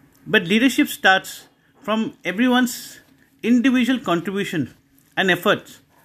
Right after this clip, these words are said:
that marks towards a goal. So whether we are an individual player working towards a team goal, whether a team, whether we are a team player, whatever, our individual efforts, our contributions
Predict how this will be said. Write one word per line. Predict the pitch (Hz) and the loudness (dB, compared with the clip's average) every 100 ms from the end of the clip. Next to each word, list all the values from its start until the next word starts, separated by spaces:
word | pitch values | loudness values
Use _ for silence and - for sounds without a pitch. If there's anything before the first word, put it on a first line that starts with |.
| _ _ | _ _
that | 160 175 | -4 -2
marks | 151 156 196 - | 2 2 2 -4
towards | 190 175 165 | -4 -4 -4
a | 147 | -6
goal. | 127 120 98 _ _ _ _ - - _ _ _ _ _ _ _ _ _ _ - - - - | -4 -6 -8 _ _ _ _ -20 -20 _ _ _ _ _ _ _ _ _ _ -20 -20 -20 -2
So | 190 | 2
whether | 175 190 240 - 147 | 4 4 2 0 -4
we | 180 | 0
are | 208 | 2
an | 196 | 2
individual | 160 196 202 196 | 0 -2 -4 -10
player | 185 190 190 | -6 -4 -2
working | 156 156 196 185 | -2 -2 -4 -8
towards | 185 180 160 | -4 -4 -4
a | 151 | -6
team | 170 170 175 | -4 -2 -2
goal, | 170 175 170 _ _ _ - | -2 -2 -8 _ _ _ -2
whether | 143 175 214 | 0 2 0
a | 220 | 0
team, | 220 220 | -2 2
whether | 170 196 214 | 2 2 2
we | 214 | 2
are | 202 | 2
a | 196 | 0
team | 202 214 196 | -2 -2 -2
player, | 180 143 123 | -2 -2 -2
whatever, | 131 175 214 147 117 - _ _ - _ - - _ _ _ _ _ - | -4 -2 0 0 -4 -10 _ _ -20 _ -20 -20 _ _ _ _ _ -2
our | 156 | 0
individual | 185 226 254 247 220 | 2 2 2 2 2
efforts, | 160 180 151 - - _ _ _ _ _ _ _ _ _ - | 0 -2 -4 -6 -20 _ _ _ _ _ _ _ _ _ -6
our | 160 | -4
contributions | 175 185 202 202 220 185 131 - | 0 0 0 -2 0 2 0 -2